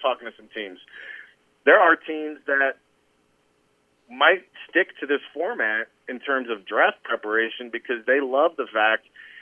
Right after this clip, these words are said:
that they can just grind film from home, whether it's in the basement of their house and, and no interruptions. The secretary's not knocking on the door every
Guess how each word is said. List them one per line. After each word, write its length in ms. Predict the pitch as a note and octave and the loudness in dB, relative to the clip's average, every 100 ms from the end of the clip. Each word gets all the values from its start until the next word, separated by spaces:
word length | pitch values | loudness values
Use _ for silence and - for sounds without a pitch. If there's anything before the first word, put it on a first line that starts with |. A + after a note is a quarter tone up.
| - _ | -20 _
that 140 | A#2 A2+ | -6 2
they 140 | D3 | 0
can 160 | - C3+ | 0 -8
just 180 | C3 - | -8 -10
grind 320 | G#2 A#2+ D3+ D#3 | -4 -2 -2 -6
film 240 | D3 D3 C#3+ | -8 -8 -8
from 160 | C#3+ C3+ | -12 -8
home, 320 | C3 C3+ C#3 | -4 -4 -4
whether 240 | B2+ A#2 A2 | -4 -2 -4
it's 80 | - | -4
in 80 | G#2+ | -12
the 120 | G2 | -6
basement 420 | A2+ C3 - C3+ | -6 -6 -6 -6
of 100 | C3+ B2 | -4 -2
their 180 | A#2 - - - - | -4 -6 -18 -18 -6
house 400 | C3+ C3 C#3 - | 0 2 2 -2
and, 140 | A#2+ G#2 G2+ | -10 -12 -12
and 180 | G#2+ | -4
no 220 | A#2 C#3+ D3 | 0 0 -2
interruptions. 720 | C#3+ C3+ B2+ C3+ - C#3 A#2+ | -6 -4 0 0 -2 -12 -12
The 80 | - | -8
secretary's 580 | - C#3+ - - D3 C#3 | -2 -2 -4 -2 -2 0
not 280 | C3 B2+ - | -4 -4 -2
knocking 320 | A#2+ C3 C3+ | 0 0 -2
on 140 | C3+ C3 | -6 -6
the 120 | - | -8
door 220 | C3 C#3 | -2 0
every 160 | C3+ | 0